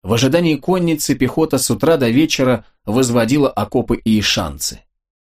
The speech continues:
Между тем приехал первый из сановников, пан Андрей Грудзинский, воевода Калишский, и остановился в доме бургомистра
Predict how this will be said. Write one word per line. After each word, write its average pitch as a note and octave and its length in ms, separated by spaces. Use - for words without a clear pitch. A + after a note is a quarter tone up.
Между C#3+ 480
тем D3 460
приехал C3+ 500
первый C#3+ 460
из C#3 240
сановников, G2+ 920
пан B2 320
Андрей A#2 560
Грудзинский, B2+ 960
воевода A#2 580
Калишский, C3+ 680
и A2+ 280
остановился A#2 760
в G2+ 80
доме C3 300
бургомистра B2 920